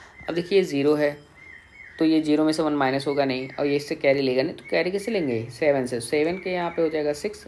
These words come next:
ये हो जाएगा टेन। अब ये टेन इसको carry देगा तो यहाँ हो जाएगा टेन और यहाँ कितना हो जाएगा? नाइन। तो टेन में से one minus होगा तो कितना आएगा? वन, और नाइन में से वन माइनस होगा तो आएगा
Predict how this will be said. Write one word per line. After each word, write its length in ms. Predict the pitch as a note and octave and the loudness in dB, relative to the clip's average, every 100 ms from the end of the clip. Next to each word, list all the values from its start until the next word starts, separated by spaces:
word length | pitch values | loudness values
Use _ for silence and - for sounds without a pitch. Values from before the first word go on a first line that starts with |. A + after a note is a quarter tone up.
| - | -6
ये 60 | |
हो 100 | C#3 | -2
जाएगा 220 | C3 B2+ A#2+ | -2 -2 -2
टेन। 260 | C3 D#3 F3 - - - - - - - - | -4 -8 -12 -20 -20 -20 -20 -20 -20 -20 0
अब 160 | E3+ F#3 | 2 2
ये 140 | A3 | 0
टेन 220 | A#3 A3 G#3+ | 0 -2 -2
इसको 220 | G3 F#3+ | -4 -2
carry 240 | E3 C#3+ | 2 2
देगा 200 | C3 A#2+ | 2 0
तो 120 | A#2+ | 0
यहाँ 120 | C3+ C#3+ | -2 -2
हो 60 | |
जाएगा 220 | D#3 D3+ | -2 -2
टेन 200 | D3+ F#3+ | 0 -2
और 140 | - C#3 | -2 -4
यहाँ 160 | C3+ C3+ | -4 -6
कितना 180 | E3 | -4
हो 80 | F#3 | -4
जाएगा? 320 | F3+ D3+ B2 B2+ - | -2 -4 -4 -10 -12
नाइन। 240 | B2+ G2+ G#2+ | -8 -6 -6
तो 100 | A#2 | -10
टेन 440 | A#2+ E3 E3+ D#3 - - | -6 -4 -2 -4 -6 -6
में 100 | D#3+ | -4
से 120 | D3+ | -4
one 160 | D#3+ D#3 | -4 -4
minus 340 | D3+ C#3 D3+ | -4 -4 -4
होगा 120 | D3+ D3+ | -6 -6
तो 60 | |
कितना 180 | D3 C#3+ | -6 -6
आएगा? 240 | C#3 C3 C#3 | -4 -2 -4
वन, 240 | C#3+ F3 G#3+ - | -4 -6 -8 -14
और 60 | - | -6
नाइन 220 | C3+ C3+ | -2 0
में 80 | D3+ | 0
से 120 | D3+ | -4
वन 80 | D3 | -6
माइनस 320 | C#3+ C#3 C#3+ | -6 -8 -6
होगा 140 | D3 C#3 | -6 -4
तो 120 | C#3 | -4
आएगा 200 | B2+ | -4